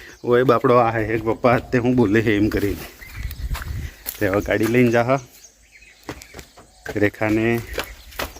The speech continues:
બેચ દી હા. યા.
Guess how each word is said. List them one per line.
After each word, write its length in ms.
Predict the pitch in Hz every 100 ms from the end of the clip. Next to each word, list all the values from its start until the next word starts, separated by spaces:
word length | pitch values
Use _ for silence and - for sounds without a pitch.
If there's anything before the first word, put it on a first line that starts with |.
| - -
બેચ 180 | 110 110
દી 180 | 120
હા. 240 | 113 120 120 120 - - - - - - - - _ - - _ _ - - - _ - - - - - - - - - - - - - 113
યા. 180 | 156